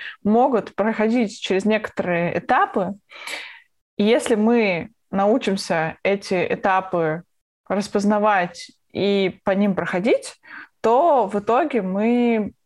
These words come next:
как бы получим профит. Э, если коротко, то это заключается в том, что сначала, когда ты что-то чувствуешь, то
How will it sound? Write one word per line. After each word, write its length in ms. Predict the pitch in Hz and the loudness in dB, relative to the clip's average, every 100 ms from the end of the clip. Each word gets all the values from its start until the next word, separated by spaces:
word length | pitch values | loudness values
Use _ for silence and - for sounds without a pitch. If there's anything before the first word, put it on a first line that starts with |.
| _ | _
как 240 | - 175 196 | -6 -4 -2
бы 160 | 185 | -2
получим 640 | 170 170 180 220 208 175 175 | 0 0 0 -2 -2 -2 -4
профит. 540 | - 151 151 - - - - - - - | -2 -2 -2 -8 -20 -16 -12 -10 -8 -2
Э, 240 | 180 185 - | 0 2 2
если 280 | 220 240 226 | 0 0 0
коротко, 400 | 254 453 - 220 | 0 0 -2 0
то 100 | 208 | 0
это 140 | 233 | 0
заключается 440 | 233 220 262 247 | -4 -2 -2 -2
в 60 | 247 | -2
том, 160 | 240 311 | -2 -2
что 160 | - | -4
сначала, 480 | 220 233 233 262 202 | -2 -2 2 2 2
когда 220 | 202 202 | 2 -2
ты 100 | 196 | -2
что-то 320 | 220 233 220 | -4 -2 -2
чувствуешь, 720 | 190 240 247 - - 180 - - - - _ | -2 -2 -4 -4 -4 -4 -10 -14 -20 -20 _
то 380 | 233 190 165 | 2 4 2